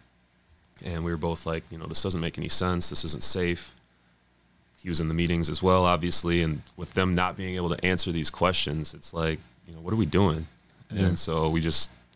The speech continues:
Speaker 1: me and him together were like, "All right, we're outta here." We had a meeting with, uh, with our other Americans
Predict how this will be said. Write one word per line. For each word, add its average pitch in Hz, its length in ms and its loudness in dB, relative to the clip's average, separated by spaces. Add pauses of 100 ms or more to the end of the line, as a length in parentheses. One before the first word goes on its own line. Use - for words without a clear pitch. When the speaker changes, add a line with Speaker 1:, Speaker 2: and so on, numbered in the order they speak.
Speaker 1:
me 95 120 -4
and 87 80 4
him 104 140 4
together 87 340 2
were 80 100 -2
like, 80 260 -2
"All 82 60 4
right, 78 120 2
we're 82 100 4
outta 82 160 2
here." 82 300 2
We 87 120 0
had 85 100 2
a 80 40 0
meeting 85 320 2
with, 80 240 -4
uh, 80 240 0 (840)
with 90 260 2
our 80 160 4
other 85 200 4
Americans 87 760 2